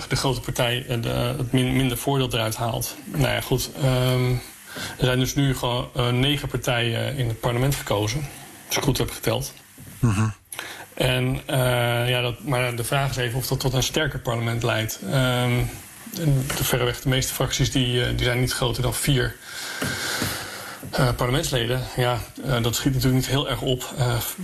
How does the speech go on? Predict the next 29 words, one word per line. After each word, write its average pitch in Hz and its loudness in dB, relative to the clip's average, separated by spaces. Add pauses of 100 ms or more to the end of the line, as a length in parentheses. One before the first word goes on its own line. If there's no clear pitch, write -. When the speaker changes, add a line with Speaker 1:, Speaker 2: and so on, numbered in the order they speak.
(160)
Speaker 1:
vrij 131 2
gefragmenteerd. 127 0
En 127 -2
de 120 2
twee 127 0
grote 127 -2
kemphanen, 127 0
Georgische 123 0
Droom 123 0
en 120 0
de, 117 2
en 131 2
de 123 4
U 123 2
N 123 2
M-partij 117 0
van, 113 0
eh, 117 2
van 127 0
de 127 2
aangehaalde, 113 0
eh, 127 0
oud-president 117 0
Saakashvili, 131 0 (800)
ehm, 123 2
ja, 120 2
die, 123 2
eh, 117 0 (200)
ja, 123 2